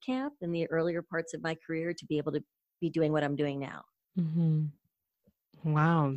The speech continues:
Speaker 2: That's, that's so, it's, it's so good that, did you even like being in the fashion industry? Like, really? Like, were you, was that a passion, or over the years, did you just grow out of it?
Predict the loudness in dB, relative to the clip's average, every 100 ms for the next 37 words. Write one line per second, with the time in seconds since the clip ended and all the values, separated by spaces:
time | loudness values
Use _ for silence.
0 | 2 0 0 -8 -2 4 4 4 8 10
1 | 10 8 6 6 4 8 8 10 10 10
2 | 10 10 12 10 10 10 10 6 -6 -18
3 | -16 -18 -20 -20 -20 _ _ _ 10 12
4 | 12 12 12 12 12 12 12 12 10 -2
5 | -6 _ _ _ _ _ _ _ _ _
6 | 8 12 12 12 12 12 12 12 12 12
7 | 12 12 10 8 10 10 8 4 -8 _
8 | _ _ 6 6 6 8 10 12 12 12
9 | 12 10 6 6 6 6 6 6 6 4
10 | 2 6 6 8 6 8 6 6 6 6
11 | 4 2 0 2 0 0 -2 0 2 2
12 | 4 4 0